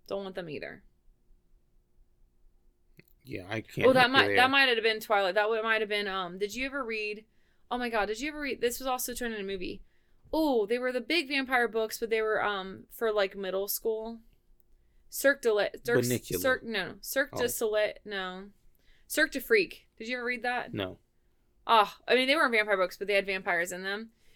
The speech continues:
Speaker 1: It had Josh Hutcherson in the movie.
Speaker 2: Oh, okay.
Speaker 1: Yeah, he tur-, he was the one turned into one of the bad vampires. I think they called him the Strigoi or something. I used to read those books, but it was really cool.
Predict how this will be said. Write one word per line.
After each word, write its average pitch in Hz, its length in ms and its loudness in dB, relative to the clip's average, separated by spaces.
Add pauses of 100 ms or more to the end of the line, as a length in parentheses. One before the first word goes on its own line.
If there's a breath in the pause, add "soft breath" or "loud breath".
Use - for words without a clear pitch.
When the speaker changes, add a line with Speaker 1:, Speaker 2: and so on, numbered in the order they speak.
(160 soft breath)
Speaker 1:
It 254 60 -4
had 269 140 0
Josh 262 260 -2
Hutcherson 262 420 -6
in 208 80 -8
the 196 80 -8
movie. 202 420 -8 (680)
Speaker 2:
Oh, 226 320 -6 (100)
okay. 120 220 -8
Speaker 1:
Yeah, 202 320 -4 (100)
he 240 200 -10
tur-, 240 140 -8
he 247 120 -6
was 226 100 -6
the 226 60 -4
one 214 100 -4
turned 208 180 -6
into 196 200 -8
one 196 140 -10
of 185 40 -6
the 185 60 -8
bad 190 200 -2
vampires. 196 500 -6
I 220 100 0
think 240 200 -6
they 214 140 4
called 202 280 -2
him 180 80 -8
the 180 60 -4
Strigoi 170 560 -2
or - 40 -6
something. 196 480 -14 (460 soft breath)
I 226 100 8
used 226 300 2
to 180 100 -6
read 165 220 -8
those 160 200 -6
books, - 400 -8
but 190 120 0
it 180 60 4
was 190 120 -2
really 156 180 -4
cool. 147 300 -8